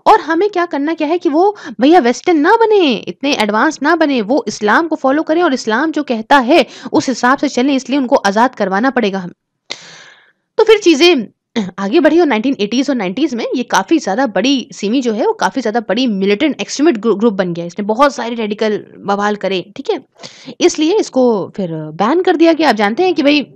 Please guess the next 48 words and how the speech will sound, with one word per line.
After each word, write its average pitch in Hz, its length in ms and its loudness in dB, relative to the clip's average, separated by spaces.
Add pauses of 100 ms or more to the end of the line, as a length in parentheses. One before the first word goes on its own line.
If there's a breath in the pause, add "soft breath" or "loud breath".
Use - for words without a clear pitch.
(180)
<clears throat> 294 220 2
अभी 208 160 2
तो 269 120 0
खैर 233 240 2
यूएपीए 233 520 2
के 254 240 0 (300 loud breath)
रूल्स 233 220 2
और 247 220 4
बदले 254 220 4
हैं 262 80 4
उन्नीस 254 320 0
में 269 100 -4
और 240 160 -2
उन्होंने 220 200 -2
तो 226 100 2
अब 208 120 4
तो 247 60 2
इंडिविजुअल 214 540 2
को 269 100 4
भी 262 200 6
टेररिस्ट 214 640 -4
के 254 80 -2
अंदर, 233 260 0
अ, 175 600 -2
लाने 196 320 2
का, 214 240 2
अ, 185 240 0
भाई 190 120 0
उसके 196 220 -2
अंदर 214 120 -2
प्रोविजन 220 360 0
डाल 214 180 6
दी 233 120 2
है। 269 80 -2 (800 loud breath)
खैर 349 180 8
पहले 320 360 8
इसको 359 200 4 (220)
दो 233 160 6
हज़ार 269 340 6
एक 262 240 2
में 285 120 2
सिमी 349 380 6
को 294 240 2
यूएपीए 208 880 0 (160)
के 190 100 0
एक्ट 196 340 -2
के 180 280 0
अंतर्गत 202 500 -2